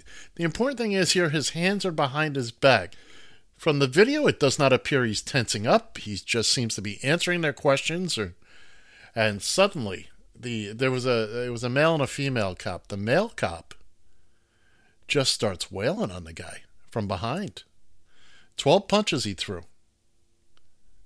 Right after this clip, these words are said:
And thank goodness, what, what I don't understand w-, with some of these people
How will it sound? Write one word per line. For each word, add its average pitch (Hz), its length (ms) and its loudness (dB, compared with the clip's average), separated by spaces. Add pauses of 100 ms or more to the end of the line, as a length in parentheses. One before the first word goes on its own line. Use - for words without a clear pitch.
(960)
And 127 280 4
thank 196 300 8
goodness, 180 360 6 (320)
what, 220 340 0 (360)
what 208 240 12
I 240 100 12
don't 240 200 10
understand 165 600 8 (240)
w-, 143 300 -4
with 143 200 4
some 170 240 8
of 160 60 2
these 147 160 4
people 117 440 2